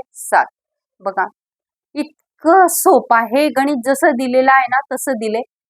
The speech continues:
इथून पुढे मी असे ब्लॉक करत बसत नाही, तुम्ही पुस्तकात जाऊन बघा, अं, म्हणजे कुठं ब्लॉक दिलेले आहेत, कुठं नाही. आणि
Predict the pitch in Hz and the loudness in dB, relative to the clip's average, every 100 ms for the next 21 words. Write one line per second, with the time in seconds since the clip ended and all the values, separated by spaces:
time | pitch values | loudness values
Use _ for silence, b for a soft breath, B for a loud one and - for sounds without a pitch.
0 | - 247 277 294 285 285 277 285 277 285 | -18 -12 -8 -8 -4 -2 0 2 2 2
1 | 233 247 269 - 254 226 226 247 294 285 | 4 4 2 -2 -6 -2 -2 2 0 2
2 | 254 233 240 _ _ _ - 233 247 247 | 0 0 -2 _ _ _ -14 -6 -4 -4
3 | 269 254 - 233 240 233 240 220 214 214 | -6 -4 0 2 2 2 0 0 2 2
4 | 247 - _ _ _ _ 196 208 208 202 | 2 -4 _ _ _ _ -14 -10 -10 -12
5 | _ _ _ _ _ - 214 233 240 _ | _ _ _ _ _ -8 0 0 0 _
6 | _ _ - 262 285 247 247 240 226 233 | _ _ -8 0 2 4 2 0 -4 -2
7 | 226 233 233 233 247 - 240 233 240 | 0 2 2 -2 -14 -6 -4 -2 -2